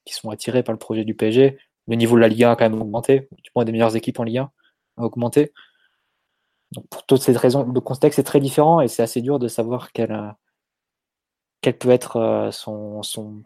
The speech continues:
pas son influence, mais la qualité de son travail dans, dans des conditions, euh, si différentes. Est-ce qu'il peut faire de l'aussi bon travail que, que lors de son premier mandat ?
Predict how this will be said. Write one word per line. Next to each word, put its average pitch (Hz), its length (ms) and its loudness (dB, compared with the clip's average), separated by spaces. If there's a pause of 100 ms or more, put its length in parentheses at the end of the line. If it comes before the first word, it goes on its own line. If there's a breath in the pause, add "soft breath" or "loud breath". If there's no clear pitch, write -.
pas 120 80 0
son 120 160 -4
influence, 139 440 0
mais 107 140 -4
la 104 160 -4
qualité 117 260 4
de 120 60 0
son 117 140 -2
travail 123 400 4
dans, 107 260 0
dans 107 100 -6
des 110 120 0
conditions, 110 600 -10
euh, 107 40 -16
si - 140 -20
différentes. 110 300 -4
Est-ce 113 120 -4
qu'il - 80 -14
peut 120 80 2
faire 120 180 4
de 117 80 2
l'aussi 117 220 0
bon 117 120 -4
travail 113 320 -4
que, 110 120 -12 (280)
que - 100 -10
lors 110 100 -6
de 110 80 -6
son 110 160 -12
premier 113 200 -10
mandat ? 110 300 -4